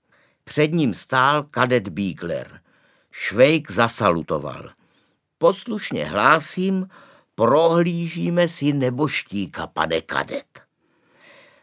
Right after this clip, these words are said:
„A co jste to tu vedl za agitaci? A vůbec, co tu máte co pohledávat?“ „Poslušně hlásím, pane kadet,“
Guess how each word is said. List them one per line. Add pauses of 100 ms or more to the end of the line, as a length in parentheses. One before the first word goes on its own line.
(160)
„A
co
jste
to
tu
vedl
za
agitaci?
A
vůbec, (240)
co
tu
máte
co
pohledávat?“ (960)
„Poslušně
hlásím,
pane
kadet,“